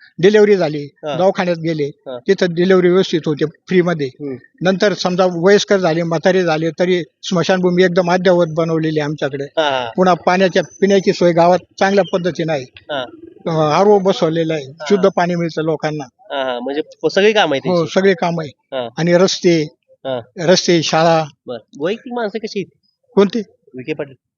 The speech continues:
Speaker 1: ते एकच नंबर आहे, ते म्हणजे आमच्या घरातलेच माणसं आहेत ना.
Speaker 2: हा.
Speaker 1: हो.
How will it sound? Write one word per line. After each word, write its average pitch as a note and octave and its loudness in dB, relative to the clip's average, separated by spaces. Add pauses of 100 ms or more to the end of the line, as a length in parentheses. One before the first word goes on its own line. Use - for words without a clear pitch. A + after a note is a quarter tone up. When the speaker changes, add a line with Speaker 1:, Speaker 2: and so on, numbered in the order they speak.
Speaker 1:
ते G3+ 4
एकच C4 2
नंबर G#3+ 0
आहे, F3+ 0
ते A3 0
म्हणजे G3 0
आमच्या G#3+ 0
घरातलेच F#3 0
माणसं F3 -6
आहेत E3 -8
ना. F#3 -10
Speaker 2:
हा. C3 -4 (280)
Speaker 1:
हो. F3 -12